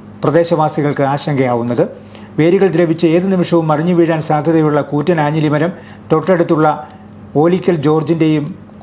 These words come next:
കുടുംബത്തിന്റെയും പേടി സ്വപ്നമായി മാറിയിരിക്കുകയാണ്.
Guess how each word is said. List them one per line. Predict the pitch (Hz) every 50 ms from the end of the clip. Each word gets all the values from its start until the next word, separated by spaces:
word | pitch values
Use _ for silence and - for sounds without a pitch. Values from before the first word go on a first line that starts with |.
| - -
കുടുംബത്തിന്റെയും | - - 156 165 160 - 156 143 147 147 143 135
പേടി | 131 143 143 151 156
സ്വപ്നമായി | 151 - 147 139 - 123 151 143 139 139 135
മാറിയിരിക്കുകയാണ്. | 123 131 131 131 127 127 123 113 104 127 117 120 117 117 117 143